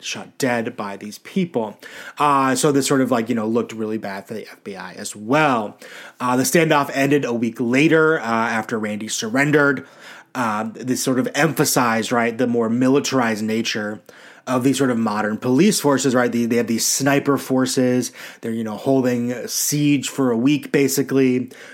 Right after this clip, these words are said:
doing all this stuff that, you know, really is new for a lot of police forces, especially in the nineties. Uh, and it also sort of emphasized the, the rise of a white supremacist group across the United States, right? You have these two sort of things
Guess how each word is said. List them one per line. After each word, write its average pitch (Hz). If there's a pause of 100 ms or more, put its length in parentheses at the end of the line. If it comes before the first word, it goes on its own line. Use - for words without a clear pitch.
doing 143
all 120
this 113
stuff 220
that, 147
you 135
know, 131
really 143
is 117
new 131
for 123
a 110
lot 98
of 101
police 165
forces, 110
especially 110
in 110
the 117
nineties. 139 (540)
Uh, 127
and 139
it 147
also 151
sort 135
of 127
emphasized 123
the, 123
the 117
rise 110
of 113
a 107
white 107
supremacist 175
group 117
across 104
the 113
United 90
States, -
right? 107
You 113
have 113
these 110
two 147
sort 131
of 113
things 107